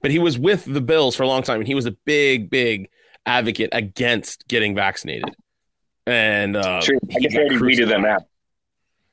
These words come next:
Speaker 2: Yeah,
Speaker 1: Yeah, if it
Speaker 2: they,
Speaker 1: happened
Speaker 2: they
Speaker 1: to
Speaker 2: already
Speaker 1: him,
Speaker 2: can't do that.
Speaker 1: and, yeah, you're right. If it happened to him, I guarantee you they'd be like, "Well, you know, if you didn't take the vaccine, y-,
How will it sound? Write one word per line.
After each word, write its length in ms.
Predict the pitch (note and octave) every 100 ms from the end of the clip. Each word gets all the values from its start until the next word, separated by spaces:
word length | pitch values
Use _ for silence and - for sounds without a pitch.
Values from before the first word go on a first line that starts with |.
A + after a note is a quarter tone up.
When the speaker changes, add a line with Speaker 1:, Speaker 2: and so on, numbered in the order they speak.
| _ -
Speaker 2:
Yeah, 260 | A#2 A2+ F2
Speaker 1:
Yeah, 100 | -
if 40 | A#2+
it 40 |
Speaker 2:
they, 80 | B2
Speaker 1:
happened 220 | B2+ -
Speaker 2:
they 80 | C3
Speaker 1:
to 60 | C3+
Speaker 2:
already 180 | C#3
Speaker 1:
him, 300 | F#3 F3 B2+
Speaker 2:
can't 200 | A#2+ A#2+
do 60 | G#2
that. 240 | F2 - - _ _ _ _ _ _ _ _ _
Speaker 1:
and, 120 | A2+ B2
yeah, 260 | B2+ A2+
you're 180 | A2+ C#3+
right. 160 | C3+ B2+
If 80 | C#3
it 80 |
happened 360 | C3+ D3 D3+ E3
to 60 | B2
him, 280 | C3 D3 -
I 100 | A#2+
guarantee 520 | G#2+ C3+ C3 B2 B2
you 80 | A#2
they'd 80 | G#2+
be 100 | G#2
like, 200 | G2+ - - - - - -
"Well, 420 | G#2 D3 F3 -
you 200 | D3 D#3
know, 300 | D#3+ E3+ F3 D#3
if 160 | A#2+
you 100 | B2
didn't 320 | G#2+ D#3 F#3 -
take 280 | G3+ G3
the 80 | G3+
vaccine, 1000 | F#3+ G#3 G3+ - A3+ A#3 A3+ G#3+ G#3+ G3+ -
y-, 140 | D3